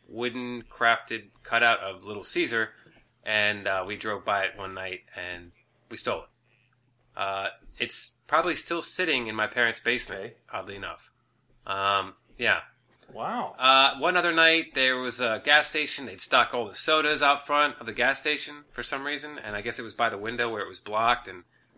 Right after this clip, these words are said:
Speaker 1: I don't even know why they would do that, but, uh, we filled up a, a Bronco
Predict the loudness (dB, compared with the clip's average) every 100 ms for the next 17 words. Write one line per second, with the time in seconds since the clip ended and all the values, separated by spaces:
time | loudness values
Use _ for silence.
0 | -4 0 0 -2 -2 -2 2 2 2 -4
1 | -6 0 2 2 -2 -6 -4 -2 -4 -6
2 | -10 -10 -16 _ -6 -4 -2 -2 -4 -6
3 | _ -20 _ _ _ _ _ _ -6 4
4 | 4 4 -2 -4